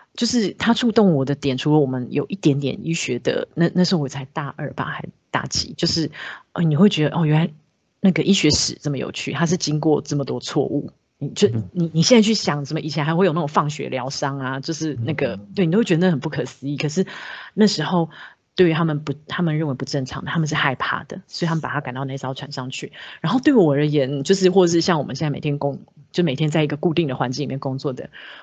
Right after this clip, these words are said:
Speaker 1: 我会觉得能够到那艘船上去才是真正的自由啊。<laughs> 对，就我那时候就是有一个那样的突发奇想，然后我就会想知道说，到那艘船上去的人，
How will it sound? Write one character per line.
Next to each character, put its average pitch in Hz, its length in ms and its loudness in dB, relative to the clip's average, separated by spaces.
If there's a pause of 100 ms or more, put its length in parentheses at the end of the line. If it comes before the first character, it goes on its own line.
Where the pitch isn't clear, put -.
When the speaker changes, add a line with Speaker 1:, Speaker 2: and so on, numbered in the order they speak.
(120)
Speaker 1:
我 - 80 -4
会 247 100 4
觉 202 100 4
得 170 80 6 (440)
能 220 180 0
够 277 140 6
到 269 180 4
那 254 160 4
艘 262 160 2
船 185 180 0
上 226 220 6
去 226 180 0 (280)
才 185 140 -2
是 262 140 -6
真 262 200 4
正 269 120 8
的 190 120 8
自 240 180 6
由 147 220 8
啊。 135 260 8
<laughs> 226 100 -2
对， - 160 6
就 277 160 4 (120)
我 196 140 4
那 254 100 6
时 247 120 8
候 - 80 4
就 - 80 0
是 - 100 4
有 185 100 6
一 - 20 4
个 190 240 4 (720)
那 226 80 0
样 233 80 4
的 190 80 0
突 180 160 -4
发 180 160 -2
奇 151 160 -10
想， - 240 -8
然 - 100 -10
后 202 140 -2
我 151 40 -4
就 175 120 -6
会 180 80 -2
想 - 120 -10 (120)
知 160 100 -8
道 151 180 -8
说， 151 240 -8 (420)
到 190 120 -4
那 175 100 -4
艘 175 140 -6
船 143 160 -12
上 156 160 -10
去 151 140 -10
的 139 160 -12
人， 131 360 -10